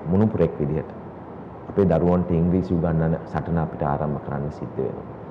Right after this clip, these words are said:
අපිට පුළුවන් නම් අපේ දරුවන්ට ඉංග්‍රීසි ටිකක් අධ්‍යාපන ක්‍රමයේ වෙනසක් ඇති කරන්න. මම හිතනවා, මං විශ්වාස කරනවා දුප්පත්කමට, දරිද්‍රතාවයට අධ්‍යාපනය තමයි එකම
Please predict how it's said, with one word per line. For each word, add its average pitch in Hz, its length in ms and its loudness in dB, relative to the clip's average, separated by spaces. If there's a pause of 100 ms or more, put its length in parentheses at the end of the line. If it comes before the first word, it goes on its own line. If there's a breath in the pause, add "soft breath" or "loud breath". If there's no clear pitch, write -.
(320)
අපිට 90 280 0
පුළුවන් 98 420 6
නම් 95 200 4
අපේ 90 220 0
දරුවන්ට 87 400 2
ඉංග්‍රීසි 85 380 2
ටිකක් - 180 -4 (880)
අධ්‍යාපන 101 560 4
ක්‍රමයේ 95 380 6
වෙනසක් 82 360 2
ඇති 85 180 0
කරන්න. 80 260 0 (720)
මම 87 160 4 (120)
හිතනවා, 92 400 2
මං 80 240 2
විශ්වාස 85 440 0
කරනවා 85 360 2 (440)
දුප්පත්කමට, 85 760 0 (260)
දරිද්‍රතාවයට 78 920 0 (580)
අධ්‍යාපනය 87 640 2
තමයි 82 400 -2
එකම 82 240 -2